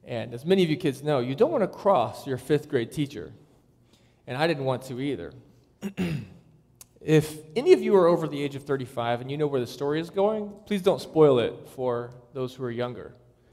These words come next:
Of course, we were on a landline. And of course, Missus Brown was listening to every word that I was saying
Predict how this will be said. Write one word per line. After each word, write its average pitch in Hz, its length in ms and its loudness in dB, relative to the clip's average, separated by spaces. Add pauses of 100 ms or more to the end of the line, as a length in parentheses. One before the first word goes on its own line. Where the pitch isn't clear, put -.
(600)
Of - 340 -8
course, 240 340 6
we 170 120 4
were 147 100 4
on 143 160 2
a 120 60 0
landline. 117 600 -2 (1500)
And 156 180 2
of 151 160 -4
course, 147 540 4
Missus 175 340 2
Brown 135 640 -4
was 127 180 -4
listening 151 420 -2
to 127 100 -4
every 151 240 -2
word 120 480 0
that 120 120 -4
I 131 100 -2
was 120 160 -8
saying 120 580 -6